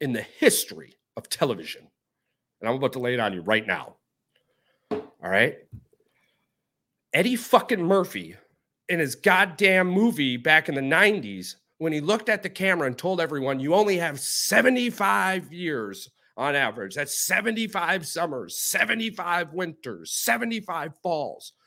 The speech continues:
Go out there and enjoy them all." It's like, "Hell yeah, that's cool." And then they switched to a fucking grass mat thing and blah, blah, blah, blah, blah. It didn't matter. But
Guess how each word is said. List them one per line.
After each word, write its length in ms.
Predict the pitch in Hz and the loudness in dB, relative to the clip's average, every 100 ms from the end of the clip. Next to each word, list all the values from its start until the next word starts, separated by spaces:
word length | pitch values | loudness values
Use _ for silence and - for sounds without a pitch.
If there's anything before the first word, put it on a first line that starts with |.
| _ - _ | _ -20 _
Go 120 | - 214 | 2 4
out 220 | 226 214 | 4 2
there 220 | 202 190 | 0 0
and 80 | 170 | -2
enjoy 520 | 123 117 - 175 165 | -4 -2 2 2 2
them 180 | 123 127 | -4 -6
all." 300 | 113 104 - _ _ _ _ _ _ | -8 -12 -20 _ _ _ _ _ _
It's 80 | |
like, 80 | 165 | -4
"Hell 120 | 277 285 | -4 -4
yeah, 240 | 359 349 | -4 -4
that's 200 | 143 - | -4 -4
cool." 380 | - 123 170 262 _ _ _ _ _ _ _ | -2 -2 -2 -4 _ _ _ _ _ _ _
And 80 | 110 | -2
then 80 | 131 | 0
they 80 | 117 | 0
switched 380 | - 135 123 - | 0 -2 -2 -6
to 80 | |
a 60 | - | -6
fucking 580 | - 139 98 90 101 117 | -2 -2 -4 -8 -8 -8
grass 400 | 117 92 92 - | -2 -2 -2 -4
mat 240 | 87 76 - | -6 -8 -6
thing 220 | 90 82 | -4 -4
and 100 | 82 | -2
blah, 140 | 110 | 0
blah, 120 | 92 | 0
blah, 140 | 85 80 | -2 -4
blah, 160 | 76 | -6
blah. 200 | 73 71 78 | -10 -12 -10
It 80 | |
didn't 140 | 104 98 | -6 -2
matter. 300 | 87 - - _ 123 | -4 -6 -18 _ 2
But 280 | 135 - | 4 2